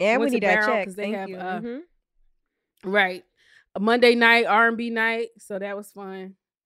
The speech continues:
Speaker 2: And now a bitch tired.
Speaker 1: Bitch, you just be out here. I be living vicariously through your ass because you know how my weekends go. Maybe a little bad and
Speaker 2: You be
Speaker 1: sneaky.
Speaker 2: lying.
Speaker 1: <laughs> But if,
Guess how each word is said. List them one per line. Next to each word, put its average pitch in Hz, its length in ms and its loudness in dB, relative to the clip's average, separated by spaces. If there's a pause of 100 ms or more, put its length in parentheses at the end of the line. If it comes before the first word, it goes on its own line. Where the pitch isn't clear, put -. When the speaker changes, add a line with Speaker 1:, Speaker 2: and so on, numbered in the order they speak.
(1000)
Speaker 2:
And 190 100 -6
now 214 220 2
a - 20 0
bitch 190 260 -8
tired. 190 460 -8
Speaker 1:
Bitch, 180 260 -8
you 262 140 -8
just 220 220 -8
be 160 160 -6
out 160 220 -2
here. 156 380 -8
I 175 120 -8
be 190 160 -12
living 175 340 -8
vicariously 160 800 -10
through 151 220 -12
your 151 180 -8
ass 131 420 -12
because 127 480 -16 (220)
you 202 140 -12
know 175 140 -12
how 165 120 -10
my 156 180 -10
weekends 135 560 -14
go. 131 320 -16 (840)
Maybe 339 320 -6
a 294 80 -4
little 285 260 0
bad 247 300 -2
and 269 80 -2
Speaker 2:
You 349 60 -4
be 427 80 -4
Speaker 1:
sneaky. 254 140 -4
Speaker 2:
lying. 190 400 -8 (760)
Speaker 1:
<laughs> 302 240 6 (580)
But 247 160 -4
if, 269 80 -4